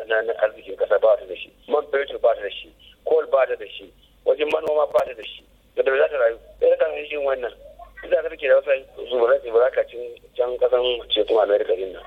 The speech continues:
An zo ta suke su ƙasar ta. Ita kullum haka take kawai. Ko da an canja ma dai Laraba,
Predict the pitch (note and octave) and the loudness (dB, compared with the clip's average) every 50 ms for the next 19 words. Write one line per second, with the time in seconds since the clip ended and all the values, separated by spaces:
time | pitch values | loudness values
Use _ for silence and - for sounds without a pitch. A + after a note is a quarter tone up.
0 | - - A#2+ A#2 A2+ A2 G2+ - F#2+ F#2 F#2+ F#2+ - - - - - A2 G2+ - | -4 -4 -2 -2 -2 -8 -6 -6 -6 -6 -6 -8 -14 -18 -16 -12 -8 -8 -6 -2
1 | G2 G2+ - - - B2+ - - F#2+ - _ - - _ _ _ _ - B2 B2+ | -2 0 0 2 2 0 -2 -2 -18 -18 _ -20 -20 _ _ _ _ -10 -2 -2
2 | D#3+ D3+ D#3 E3+ E3+ E3+ E3 F3 F3 D#3+ C#3+ C#3 C#3 C3 A2+ - - A#2 G2+ F#2 | 0 0 0 -2 0 0 0 0 -2 -4 -8 -10 -10 -10 -6 0 2 2 2 0
3 | - - - - - - F3 - D#3 D3+ D3 D3 - - D#3 D#3 D#3 D3 C3 B2 | -4 -16 -10 0 2 2 4 4 2 -2 -2 -8 -4 -2 -2 0 2 2 2 2
4 | B2+ B2+ C3 C3 C3+ C3+ C3+ C3+ C3+ C#3+ D3 C#3+ C#3 C#3+ C#3+ | 2 0 0 0 0 0 2 2 2 4 4 4 4 4 4